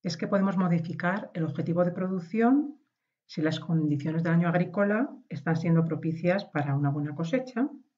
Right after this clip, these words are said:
y así podríamos aumentar estos kilos por hectárea.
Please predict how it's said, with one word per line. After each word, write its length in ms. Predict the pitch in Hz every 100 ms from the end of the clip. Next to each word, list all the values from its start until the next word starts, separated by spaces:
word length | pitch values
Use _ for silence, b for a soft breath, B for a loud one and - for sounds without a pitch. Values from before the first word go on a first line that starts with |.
| _ _ _ _ _ _ _ _ _ _
y 120 | 175
así 200 | 143 170
podríamos 420 | 160 160 165 165
aumentar 720 | 170 165 160 139 170 214 - _
estos 600 | - 160 - 160 151 -
kilos 260 | - 147 135
por 180 | 147 139
hectárea. 520 | - 180 185 170